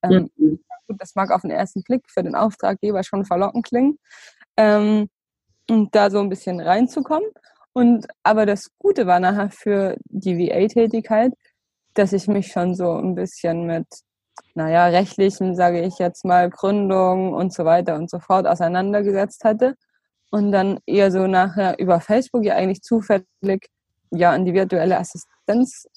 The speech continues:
Speaker 1: also überhaupt aufmerksam geworden bin, dass es da eigentlich einen speziellen Namen dafür gibt, für das, was ich so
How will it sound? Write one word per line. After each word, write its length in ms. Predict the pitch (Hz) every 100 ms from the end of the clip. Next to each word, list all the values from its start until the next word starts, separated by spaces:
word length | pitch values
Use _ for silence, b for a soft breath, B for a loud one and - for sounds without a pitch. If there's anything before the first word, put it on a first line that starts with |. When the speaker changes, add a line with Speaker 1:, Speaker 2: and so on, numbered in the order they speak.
| _ _ -
Speaker 1:
also 200 | 190 180
überhaupt 420 | 170 170 185 190
aufmerksam 600 | - 240 285 254 262 254
geworden 480 | 247 233 220 247 262
bin, 160 | 269 302
dass 120 | 208
es 100 | 165
da 100 | -
eigentlich 320 | 185 180 180 -
einen 60 |
speziellen 680 | - - - 190 180 185 175
Namen 320 | 175 175 233
dafür 320 | 214 233 254 220
gibt, 240 | 285 -
für 160 | - 262
das, 200 | 226 -
was 140 | 190
ich 160 | 196 190
so 180 | 202